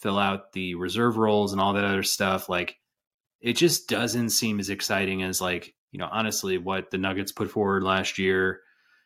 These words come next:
You know, um, you could think of other teams, like, maybe the Warriors are able to get more out of their younger guys, you know, next year, or,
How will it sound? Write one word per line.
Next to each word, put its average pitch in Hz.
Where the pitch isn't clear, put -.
You 92
know, 87
um, 87
you 101
could -
think 98
of 92
other 92
teams, 92
like, 87
maybe 98
the 98
Warriors 101
are 98
able 98
to 98
get 101
more 101
out 95
of 92
their 95
younger 95
guys, 90
you 95
know, 90
next 101
year, 90
or, 87